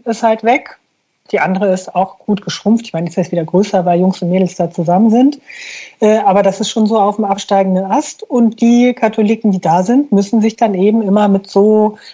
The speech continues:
Personal auseinandersetzen, was ja auch ständig wechselt. Und so einen richtig guten Bezug zu denen hat man nicht. Und es wird ja scheinbar auch da schwieriger, ne? Haben wir eben auch bei den Zahlen gehört, da neue Leute zu finden.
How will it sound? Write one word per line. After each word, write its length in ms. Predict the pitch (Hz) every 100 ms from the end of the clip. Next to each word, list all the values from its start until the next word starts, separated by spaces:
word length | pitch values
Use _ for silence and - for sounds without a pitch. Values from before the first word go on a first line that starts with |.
| _
Personal 520 | - 190 185 180 202 226
auseinandersetzen, 840 | 190 208 196 208 190 190 190 196
was 180 | 185 185
ja 100 | 175
auch 140 | 180
ständig 600 | - - 185 180 175 - _
wechselt. 560 | 180 180 - 247 262
Und 180 | - 196
so 100 | -
einen 80 | 185
richtig 320 | 190 185 -
guten 500 | - 208 202 196 196 196 - - - _ _ _ _
Bezug 340 | - 190 233 220
zu 120 | 208
denen 300 | 196 190 165
hat 180 | 180 175
man 120 | 165
nicht. 260 | 220 294 -
Und 140 | 214 214
es 180 | 208
wird 320 | 208 202 - - _ _ _ - -
ja 120 | 214
scheinbar 360 | - 196 196 175
auch 100 | -
da 220 | 175 190
schwieriger, 720 | - _ 202 226 247 240 269
ne? 260 | 247 240 254
Haben 140 | 196
wir 80 | 185 175
eben 140 | 185
auch 100 | 180
bei 100 | 180
den 160 | 175 170
Zahlen 320 | - 175 175
gehört, 320 | 160 175 185
da 80 | 170
neue 220 | 165 170
Leute 320 | 160 170 170
zu 120 | -
finden. 540 | - 190 196 160 220